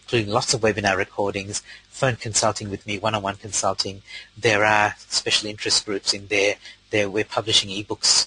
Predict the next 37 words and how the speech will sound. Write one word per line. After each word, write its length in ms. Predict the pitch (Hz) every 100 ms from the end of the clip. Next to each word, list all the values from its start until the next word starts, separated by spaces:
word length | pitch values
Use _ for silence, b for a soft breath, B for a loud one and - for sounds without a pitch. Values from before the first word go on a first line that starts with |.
| -
an 160 | 107 101
ebook 240 | 117 117 -
together, 400 | 107 117 107 107
which 160 | -
is 80 | -
coming 260 | - 101 98
out 180 | 98
later 180 | 104 101
this 220 | 98 -
month. 260 | 104 92 -
There's 200 | 107 -
a 40 |
lot 60 | 151
of 80 | 101
other 180 | 90 101
stuff 280 | - 95 -
there 160 | 92
as 180 | 90 -
well. 240 | 104 92 - _ B B B B -
Um, 360 | 107 104 101 - _ -
but 220 | 143 -
whether 140 | 127
you're 120 | 127
a 80 | 117
member 280 | 107 123 117
or 80 | 107
not, 260 | 117 196
I'll 100 | -
have 240 | 110 123 107
the 80 | 104
recording 480 | 107 - 117 104
of 100 | 101 -
today's, 680 | 117 127 131 123 110 - _ -
uh, 40 |
social 400 | - 110 - 104
media 240 | 113 143
forum 400 | - - 90 139